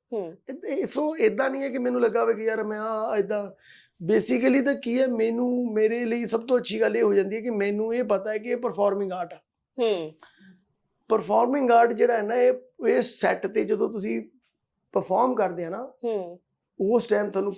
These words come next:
Speaker 2: ਕਰੈਕਟਰ, ਤੁਹਾਡਾ ਕੈਮਰਾ, ਤੁਹਾਡੀ ਲਾਈਟਿੰਗ, ਤੁਹਾਡਾ ਬੈਕ, ਤੁਹਾਡੀ ਹਰ ਚੀਜ਼ ਤੁਹਾਡੇ ਜ਼ਿਹਨ 'ਚ ਉਸ ਵਕਤ ਹੋਣੀ ਚਾਹੀਦੀ ਹੈ।
Speaker 1: ਹੂੰ।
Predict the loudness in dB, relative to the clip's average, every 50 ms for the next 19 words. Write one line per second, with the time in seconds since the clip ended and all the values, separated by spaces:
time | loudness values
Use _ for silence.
0 | -10 _ -4 0 0 0 0 -2 -2 -2 -2 -2 -2 -4 -6 _ _ _ _ _
1 | _ _ _ -4 -2 0 0 0 0 0 0 0 2 2 2 2 2 2 2 2
2 | 2 2 0 2 2 2 2 2 4 4 4 4 2 0 -2 -2 -2 0 0 2
3 | 4 4 2 2 2 2 2 2 2 0 -4 -6 -6 -4 -2 -4 -4 -2 0 0
4 | 0 0 0 0 0 0 2 2 2 2 2 2 -2 0 2 2 2 2 0 0
5 | 0 -2 -2 -2 -2 -2 0 0 -2 -2 -4 -6 -6 -6 -6 -6 -8 -8 -10 -12
6 | -14 -12 -8 -4 -4 -4 -6 -8